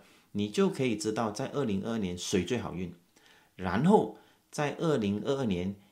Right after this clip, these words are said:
你就一直连着这些好运的生肖。所以十二生肖严格上来说，你好像每一年都不受影响，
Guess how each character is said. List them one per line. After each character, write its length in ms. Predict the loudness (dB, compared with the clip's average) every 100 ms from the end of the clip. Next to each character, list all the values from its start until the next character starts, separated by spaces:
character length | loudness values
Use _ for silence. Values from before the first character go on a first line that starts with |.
| -6
你 260 | -2 -2
就 220 | -2 -4 -2
一 180 | -2
直 540 | -2 -4 -2 -2 -4 -6
连 440 | -2 2 2 2 0
着 240 | -2 -2
这 140 | -2 0
些 140 | -2
好 320 | -2 -2 0
运 160 | 2 2
的 80 | 2
生 200 | -4 -8
肖。 200 | -8 -10 -16 _ _ _ _ -14
所 240 | -4 0
以 380 | 2 2 -2 -6 _
十 220 | -10 -4 0
二 140 | 0
生 240 | 0 0
肖 260 | 0 0 0
严 180 | 0 0
格 100 | -2
上 200 | -2 -4
来 120 | -4
说， 380 | -4 -4 -4 -8 _ _ _
你 160 | -2 0
好 140 | 0
像 240 | 0 -2 0
每 140 | 0
一 140 | 0
年 240 | 2 2 2
都 80 | 0
不 160 | 0
受 140 | -2 -2
影 160 | -2
响， 180 | -8